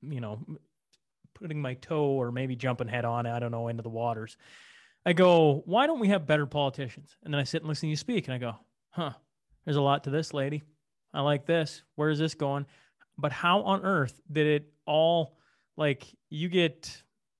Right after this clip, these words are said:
ostracized from society for a conversation you had on Facebook Messenger? And I,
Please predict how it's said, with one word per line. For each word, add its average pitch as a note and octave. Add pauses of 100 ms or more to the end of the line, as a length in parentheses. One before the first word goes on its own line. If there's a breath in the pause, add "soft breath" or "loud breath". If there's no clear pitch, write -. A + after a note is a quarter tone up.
(1200)
ostracized C#3
from C3
society C3 (500)
for C#3+
a C3+
conversation D3
you C3+
had B2
on A#2+
Facebook B2+
Messenger? C#3+
And C#3+
I, D3+